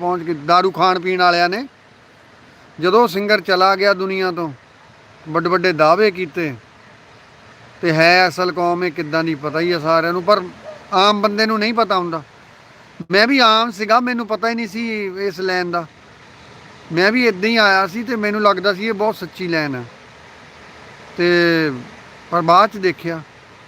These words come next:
ਹਾਲਾਤ ਹੁਣ ਬਹੁਤ ਖਰਾਬ ਹੈ ਦੁਨੀਆ ਦੇ ਵੀ। ਐਕਟਰਾਂ ਦੇ ਤਾਂ ਛੱਡੋ, ਐਕਟਰ ਤਾਂ ਜੋ ਹੈਗੇ ਹੈਗੇ ਹੀ। ਕਈ ਐਕਟਰ ਜਾਣਦੇ ਆ, ਸਿੰਗਰ ਜਾਣਦੇ ਆ ਕਿ ਮਾਣਕ ਕਿਹਨੂੰ ਕਹਿੰਦਾ ਸੀ ਵੀ ਕਿਹਨੇ ਮੇਰਾ ਮੁੰਡਾ ਵਿਗਾੜਿਆ।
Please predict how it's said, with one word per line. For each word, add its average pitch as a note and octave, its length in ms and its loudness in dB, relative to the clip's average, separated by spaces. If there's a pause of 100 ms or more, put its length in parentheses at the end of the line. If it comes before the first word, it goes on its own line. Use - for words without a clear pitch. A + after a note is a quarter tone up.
(520)
ਹਾਲਾਤ E3+ 400 4
ਹੁਣ G3 140 -6
ਬਹੁਤ F3+ 340 -6
ਖਰਾਬ F3 360 2
ਹੈ D3+ 200 -4 (840)
ਦੁਨੀਆ F3 440 2
ਦੇ E3 140 -2
ਵੀ। C#3+ 200 -6 (420)
ਐਕਟਰਾਂ F#3+ 360 0
ਦੇ F#3+ 100 2
ਤਾਂ F#3 100 2
ਛੱਡੋ, E3+ 320 0
ਐਕਟਰ F3+ 280 0
ਤਾਂ F#3 120 -2
ਜੋ F3+ 160 -2
ਹੈਗੇ E3 280 0
ਹੈਗੇ D3 240 0
ਹੀ। D#3 100 -4 (1040)
ਕਈ B3 320 4
ਐਕਟਰ A3+ 360 2 (720)
ਜਾਣਦੇ G3 560 2
ਆ, G3+ 120 0
ਸਿੰਗਰ G3 420 -4
ਜਾਣਦੇ F#3+ 520 0
ਆ F#3+ 100 0
ਕਿ F#3 360 -4 (360)
ਮਾਣਕ F3+ 520 0
ਕਿਹਨੂੰ G#3+ 340 -2
ਕਹਿੰਦਾ A3 280 0
ਸੀ G#3+ 100 -2
ਵੀ G#3 140 -2
ਕਿਹਨੇ G#3 280 0
ਮੇਰਾ F#3+ 180 0
ਮੁੰਡਾ E3+ 280 -2
ਵਿਗਾੜਿਆ। C#3 440 -2